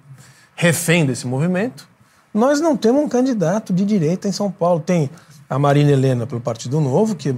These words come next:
ainda é muito jovem, desconhecida do mercado, t-, talvez consiga aí, mas a Tabata, que, pelo amor de Deus, vai fazer, em tese, espero estar enganado, mas não vou, não tô,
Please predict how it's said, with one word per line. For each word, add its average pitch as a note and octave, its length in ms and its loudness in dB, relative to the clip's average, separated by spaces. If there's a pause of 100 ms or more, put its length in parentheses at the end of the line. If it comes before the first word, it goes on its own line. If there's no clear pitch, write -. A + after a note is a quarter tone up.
ainda B2+ 280 -2
é A#2 40 -2
muito C#3+ 360 2
jovem, C#3 480 0
desconhecida A#2+ 600 -4
do A2 120 -8
mercado, C3 560 -2
t-, A2 200 -12
talvez C3 280 -4
consiga B2+ 440 -6
aí, B2 80 -2
mas C3 200 -4 (580)
a D#3+ 120 0
Tabata, C3+ 600 0
que, C3+ 140 -6
pelo D3+ 200 0
amor C3 240 0
de G#2+ 120 -10
Deus, D3 600 -2 (440)
vai C#3+ 140 -2
fazer, B2 460 0
em D#3+ 120 2
tese, D#3 600 0
espero C#3+ 300 -2
estar D3 160 -2
enganado, E3+ 560 2
mas A2 100 -6
não E3+ 120 -2
vou, D#3 180 0
não G3+ 120 0
tô, D#3 260 0